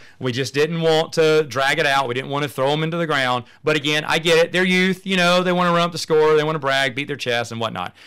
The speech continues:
It's so funny because fifteen minutes after the game, I was trying to get who made what touchdowns, and they were all bickering on who scored all the touchdowns. And then they decided that they scored eight touchdowns instead of six. No, you didn't. <laughs> Or seven, whatever it was.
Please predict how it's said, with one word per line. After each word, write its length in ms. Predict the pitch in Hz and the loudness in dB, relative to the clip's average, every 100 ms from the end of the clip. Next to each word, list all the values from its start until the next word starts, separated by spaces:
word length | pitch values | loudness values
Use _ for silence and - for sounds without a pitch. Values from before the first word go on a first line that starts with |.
| - | -12
It's 160 | - 139 | -8 -2
so 160 | 208 226 | 0 2
funny 320 | 220 185 151 | 2 0 0
because 480 | 143 151 143 139 - _ _ _ | -2 -2 0 -2 -6 _ _ _
fifteen 340 | - 196 208 202 | -6 -4 -2 -2
minutes 240 | 190 185 | -2 -2
after 240 | 156 170 190 | -2 -2 -4
the 80 | |
game, 440 | 185 202 214 226 214 _ _ _ | -4 -4 -4 -8 -14 _ _ _
I 100 | - | 0
was 100 | 165 | 0
trying 200 | 160 196 | 2 0
to 80 | 190 | 0
get 220 | 175 180 | 0 -2
who 280 | - 185 214 | 0 0 0
made 280 | 190 175 175 | 0 2 2
what 260 | 135 180 - | 0 0 0
touchdowns, 640 | 165 160 208 208 220 202 - | -4 -2 -2 -2 -2 -6 -6
and 160 | 165 165 | 0 2
they 80 | |
were 160 | 170 160 - | 2 2 2
all 320 | 165 190 190 | 2 2 0
bickering 720 | 113 196 196 143 120 113 120 _ - | -4 -4 -2 -2 -2 -6 -12 _ -4
on 180 | 143 131 | -2 0
who 120 | 170 | -2
scored 400 | - 160 156 147 151 | -2 2 2 2 2
all 180 | 147 | 2
the 60 | 135 | 2
touchdowns. 340 | 147 139 120 98 | -2 -4 -6 -2
And 100 | 196 | 0
then 120 | 254 | 0
they 100 | 240 | 0
decided 400 | 185 180 170 156 | 0 0 2 0
that 100 | - _ _ | -4 _ _
they 120 | 240 | 0
scored 440 | - - 196 196 160 - - _ _ _ | 0 2 2 2 -2 -14 -20 _ _ _
eight 180 | 226 208 | 0 0
touchdowns 480 | 180 175 165 135 123 | 0 -2 0 -2 -2
instead 220 | 120 156 | -2 -2
of 60 | 127 | -2
six. 400 | - 107 - - | -2 -4 -6 -2
No, 120 | 254 | 2
you 100 | 349 | 4
didn't. 300 | 359 151 117 - 202 - | 2 0 -6 -10 -6 -4
<laughs> 640 | - - - 240 - - | -2 -2 -4 -6 -8 -4
Or 120 | 208 | -2
seven, 360 | - 214 165 139 | 0 0 0 0
whatever 300 | 165 170 139 | 0 0 -2
it 80 | 123 | -10
was. 300 | 113 104 | -10 -12